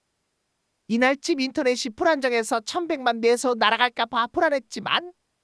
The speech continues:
어쩔 수 없다는 마음으로 화면 내려두고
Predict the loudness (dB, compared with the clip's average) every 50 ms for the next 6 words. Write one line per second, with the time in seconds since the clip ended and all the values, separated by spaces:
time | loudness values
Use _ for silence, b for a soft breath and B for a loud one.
0 | _ _ _ _ _ -2 -2 -2 0 0 -2 -2 -2 0 0 2 2 2 0 0
1 | 0 0 0 0 2 2 4 4 4 2 0 -2 -2 -4 -4 -2 -2 -2 -2 0
2 | 0 0 2 0 0 -2 0 0 0 0